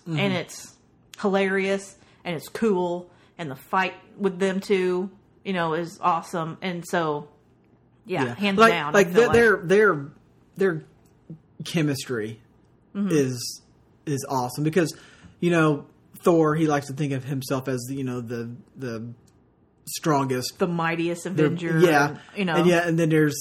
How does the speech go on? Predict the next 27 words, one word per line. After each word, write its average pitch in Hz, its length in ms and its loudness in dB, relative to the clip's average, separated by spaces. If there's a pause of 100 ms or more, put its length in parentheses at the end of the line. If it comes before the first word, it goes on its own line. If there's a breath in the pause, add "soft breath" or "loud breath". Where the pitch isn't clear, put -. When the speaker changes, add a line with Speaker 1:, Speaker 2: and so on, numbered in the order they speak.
Speaker 1:
then 165 140 2
there's 143 160 -2
Hulk, 151 420 0
and, 160 220 -2
and 175 160 -2
their, 185 160 2
their 196 240 6
relationship 165 600 0
goes 143 220 2
back 143 280 -2
to, 143 200 0
you 143 80 -2
know, 143 80 -2
the 135 100 -4
first 147 360 0
Avengers 135 500 -2
when 135 180 -2
they 131 280 -4 (500 soft breath)
are 139 380 2 (800)
fighting 156 880 2 (460 loud breath)
the 151 120 -2
bad 143 300 2
guys 131 300 -2
or 135 60 -2
whatever, 135 280 0
and 139 120 -2
then 139 280 -4